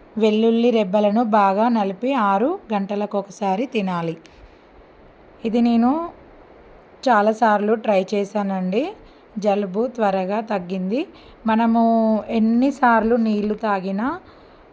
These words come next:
ఆ, ఒక రోజంతా త్రీ to ఫోర్ లీటర్స్ తాగాలి వాటర్. కానీ జలుబు ఉన్నప్పుడు మనకు దాహం ఎక్కువగా వేయదు. కానీ గోరువెచ్చటి నీళ్ళు,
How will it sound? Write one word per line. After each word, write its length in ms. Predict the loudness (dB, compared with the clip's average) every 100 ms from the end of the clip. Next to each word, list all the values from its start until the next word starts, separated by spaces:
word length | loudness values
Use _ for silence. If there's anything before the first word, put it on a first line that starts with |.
| -12
ఆ, 380 | -6 -4 -4 -6 -4
ఒక 140 | 0
రోజంతా 760 | 2 2 2 0 0 -2 -2
త్రీ 320 | -4 -2 -2 0
to 60 | -4
ఫోర్ 300 | 0 0 0
లీటర్స్ 680 | -2 -2 -4 -4 -4 -4 -4 -10 -20 -20 -20 -2
తాగాలి 600 | 2 2 2 -2 -2 -6 -8 -16 -20 -20 -20 -20 -2
వాటర్. 640 | 0 2 -2 -6 -6 -8 -10 -18 -8
కానీ 300 | -2 -2 -2
జలుబు 400 | 0 0 0 -2
ఉన్నప్పుడు 460 | -4 -4 -4 -4 -2
మనకు 320 | -2 -4 -6
దాహం 520 | -4 -2 -2 -4 -4
ఎక్కువగా 460 | -6 -4 -4 -2 -2
వేయదు. 520 | -2 -4 -4 -6 -8 -12 -20 -20 -20 -20 -20 _ _ -20 -20 -20 -20 -6
కానీ 460 | -2 0 -2 -8 -10
గోరువెచ్చటి 720 | 0 2 4 4 0 0 -2 0
నీళ్ళు, 600 | 2 2 2 2 0